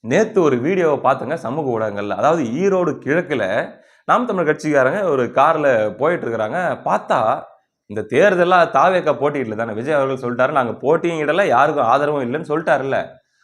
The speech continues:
ஆனா தாவேக்கா கொடியை வச்சுக்கிட்டு, தாவேக்கா துண்டை போட்டுக்கிட்டு, அங்கங்க, அங்கங்க குறு குறு குறு குறுன்னு பார்த்துக்கிட்டு, ஒரு மாதிரி திருட்டு முழி முழிச்சுக்கிட்டு, ஆ, சில ஐம்பது பேர், முப்பது பேர், நாற்பது பேருன்ட்டு அங்கங்க இருந்திருக்கிறாங்க.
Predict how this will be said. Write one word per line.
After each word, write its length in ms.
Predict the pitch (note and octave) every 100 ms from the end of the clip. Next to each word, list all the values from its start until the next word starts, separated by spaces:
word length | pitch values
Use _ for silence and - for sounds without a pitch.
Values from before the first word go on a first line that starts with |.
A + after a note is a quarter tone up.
| _
ஆனா 220 | D3+ G3+ A3
தாவேக்கா 600 | F3+ D#3+ F#3+ F#3 E3 D3
கொடியை 280 | C#3+ F3 E3+
வச்சுக்கிட்டு, 480 | D3+ D3 C#3+ D#3+ G3+
தாவேக்கா 520 | D3 E3+ E3+ D#3+ C#3
துண்டை 280 | D3+ F3 D3+
போட்டுக்கிட்டு, 400 | D3+ C#3+ D#3 A#3 A3+ - _ D#3
அங்கங்க, 320 | F#3 F#3+ G3
அங்கங்க 440 | F#3 D#3+ F3 G3 F#3+
குறு 180 | F#3
குறு 160 | F3+ F#3
குறு 140 | F3
குறுன்னு 280 | E3+ F3+ G3 E3+
பார்த்துக்கிட்டு, 520 | D#3+ D#3 C#3+ A3 F#3+
ஒரு 140 | D3+
மாதிரி 240 | D#3+ E3+ -
திருட்டு 380 | G3 G#3+ -
முழி 180 | F#3+ F#3+
முழிச்சுக்கிட்டு, 500 | F3+ F3 E3+ D#3 G#3 A#3+ A#3+ - _ -
ஆ, 420 | F3+ E3+ E3 D#3+
சில 400 | D#3 E3+ E3 D#3
ஐம்பது 360 | D3 D3 D3+ D3
பேர், 240 | D#3 E3 D#3+
முப்பது 300 | D#3 D3+ C#3+
பேர், 180 | D#3+ D3+
நாற்பது 300 | D3 C#3+ B2+
பேருன்ட்டு 300 | E3 F3+ D3+
அங்கங்க 240 | C#3+ D#3
இருந்திருக்கிறாங்க. 540 | C3+ C#3 B2+ A2+ G2+